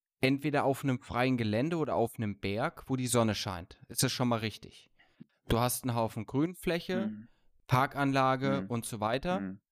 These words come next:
Speaker 2: Holz-,
Speaker 1: Oder es kann
Speaker 2: Holzhaus,
Speaker 1: auch
Speaker 2: Holzhaus, Holz-,
Speaker 1: rundrum
Speaker 2: Holzhaus, das ist
Speaker 1: Holzhaus.
Speaker 2: wichtig, Alter. Holzhaus.
Speaker 1: Und, und sind das dann eher Bungalows oder eine große Institution?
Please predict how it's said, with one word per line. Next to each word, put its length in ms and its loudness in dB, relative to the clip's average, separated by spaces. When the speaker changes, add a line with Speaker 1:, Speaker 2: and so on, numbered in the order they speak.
Speaker 2:
Holz-, 180 6
Speaker 1:
Oder 240 4
es 100 10
kann 180 2
Speaker 2:
Holzhaus, 100 -2
Speaker 1:
auch 160 6
Speaker 2:
Holzhaus, 600 0
Holz-, 180 2
Speaker 1:
rundrum 460 2
Speaker 2:
Holzhaus, 580 2
das 100 0
ist 120 -4
Speaker 1:
Holzhaus. 220 0
Speaker 2:
wichtig, 300 -8
Alter. 260 -6
Holzhaus. 680 -6
Speaker 1:
Und, 400 4
und 280 4
sind 140 6
das 160 4
dann 120 0
eher 180 4
Bungalows 680 2
oder 200 -2
eine 220 0
große 500 0
Institution? 920 -4